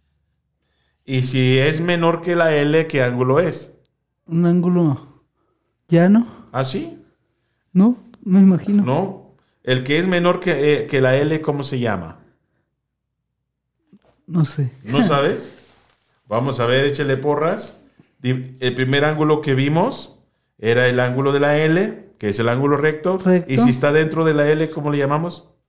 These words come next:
Speaker 2: Ángulo, el primero que me pediste que te hiciera es el... Ay, se
Speaker 1: Sí
Speaker 2: me
Speaker 1: se puede, sí se puede.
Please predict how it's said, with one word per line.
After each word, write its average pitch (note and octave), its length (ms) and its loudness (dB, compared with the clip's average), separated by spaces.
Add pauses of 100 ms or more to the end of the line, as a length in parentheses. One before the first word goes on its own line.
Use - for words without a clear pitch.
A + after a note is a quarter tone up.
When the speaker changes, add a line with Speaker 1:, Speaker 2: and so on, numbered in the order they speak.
(120)
Speaker 2:
Ángulo, F#3 920 2 (160)
el D#3+ 140 -2
primero F3 340 0
que G3 100 -2
me E3+ 120 2
pediste E3 420 -4
que E3+ 80 -2
te E3 80 -4
hiciera F3+ 400 -2
es F3+ 240 -2
el... G3+ 380 -4 (800)
Ay, E3+ 360 6
se F3+ 160 -4
Speaker 1:
Sí F3 60 -2
Speaker 2:
me - 60 0
Speaker 1:
se D3+ 160 0
puede, B2+ 340 2
sí C#3 160 -4
se C#3+ 140 -4
puede. C#3+ 400 0